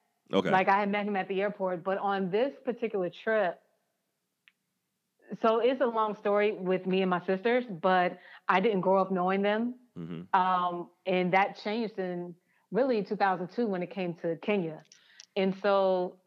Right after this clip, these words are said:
Speaker 2: Stevie found out that me and Kenya had connected.
Speaker 1: Mm-hmm.
Speaker 2: And so he invited me and her to be his special guest for the Clive Davis Grammy party.
Speaker 1: Oh, wow. Okay.
Speaker 2: And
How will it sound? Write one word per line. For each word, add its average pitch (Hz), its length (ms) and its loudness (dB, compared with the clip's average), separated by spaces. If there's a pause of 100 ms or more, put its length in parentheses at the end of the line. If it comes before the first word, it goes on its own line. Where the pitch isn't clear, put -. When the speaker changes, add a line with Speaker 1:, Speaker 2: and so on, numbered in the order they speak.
(160)
Speaker 2:
Stevie 254 420 0
found 196 300 2
out 180 240 2
that 175 160 -2
me 180 220 0
and 190 120 -2
Kenya 190 440 -2
had 165 220 -4
connected. 165 460 -4 (380)
Speaker 1:
Mm-hmm. 175 260 -4 (120)
Speaker 2:
And 190 160 0
so 202 180 2
he 233 300 -2
invited 202 680 2 (300)
me 214 560 0
and 175 140 -4
her 170 540 2
to 190 80 2
be 190 720 0 (320)
his 202 200 0
special 214 380 0
guest 190 320 0
for 190 100 0
the 175 80 0
Clive 180 360 2
Davis 180 300 0
Grammy 180 340 0
party. 294 300 0 (280)
Speaker 1:
Oh, 95 80 4
wow. 78 560 2
Okay. 95 360 0 (960)
Speaker 2:
And 208 200 2